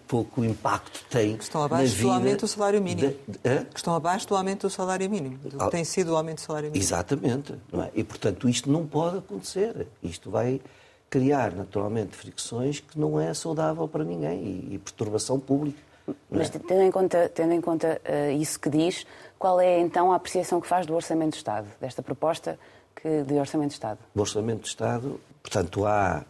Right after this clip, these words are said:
Speaker 1: eh, medidas que ali, eh, foram colocadas relativamente à questão da formação profissional, que resulta até de um acordo que foi feito em julho do ano passado, com a criação de incentivos,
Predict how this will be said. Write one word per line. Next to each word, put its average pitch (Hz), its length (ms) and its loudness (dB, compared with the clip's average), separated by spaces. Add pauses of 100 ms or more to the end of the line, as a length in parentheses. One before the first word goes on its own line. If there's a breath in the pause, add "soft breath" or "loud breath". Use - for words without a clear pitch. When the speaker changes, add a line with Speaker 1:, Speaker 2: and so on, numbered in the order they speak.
(200)
Speaker 1:
eh, 90 280 2
medidas 95 680 2
que 90 520 -2
ali, 92 540 -2 (580 soft breath)
eh, 90 240 -2
foram 90 280 0
colocadas 104 680 0
relativamente 92 720 -2
à 87 60 -2
questão 90 480 -4 (580 soft breath)
da 95 380 0
formação 92 480 -4
profissional, 107 560 -2
que 135 140 -8
resulta 98 400 -4
até 98 180 -2
de 92 100 -6
um 92 120 -4
acordo 95 320 -4
que - 60 -20
foi 95 120 -2
feito 95 300 -4
em 92 40 -4
julho 95 260 -4
do 90 120 -4
ano 87 180 -6
passado, 101 400 -8 (440 soft breath)
com 87 500 -4 (220)
a - 80 -18
criação 95 320 -4
de 90 100 -8
incentivos, 90 680 -6